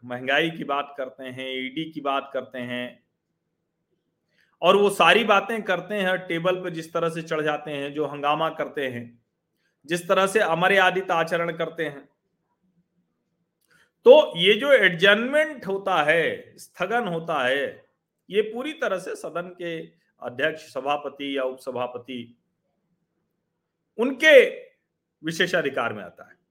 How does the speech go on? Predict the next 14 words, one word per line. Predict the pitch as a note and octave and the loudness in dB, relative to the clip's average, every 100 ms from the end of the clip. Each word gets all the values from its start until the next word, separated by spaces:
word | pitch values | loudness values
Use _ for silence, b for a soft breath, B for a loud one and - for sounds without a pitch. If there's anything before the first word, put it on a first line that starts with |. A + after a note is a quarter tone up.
| _ _ _ _ _ _ | _ _ _ _ _ _
लेकिन | D3 F3 C#4 | 0 4 4
अगर | C4 C4 | 4 2
सरकार | A3 F3+ G3 A3 B3+ | 0 0 2 2 2
का | B3+ | -2
मंत्री | G#3+ F#3+ F#3+ B3 | -4 -8 -8 -10
इस | B3+ - - | -10 -8 -4
तरह | G#3+ A#3 | -2 -2
से | A#3+ | -4
कान | A#3+ - E3+ F3+ A3 | -8 -6 -2 -2 -2
में | A3+ | -6
जाके | G#3 G#3 G#3 G#3 | -4 -2 -4 -8
कह | - F3+ G3+ | -6 -2 0
रहा | A3 G3 F3+ | 2 4 2
है | C3+ - _ | 0 -8 _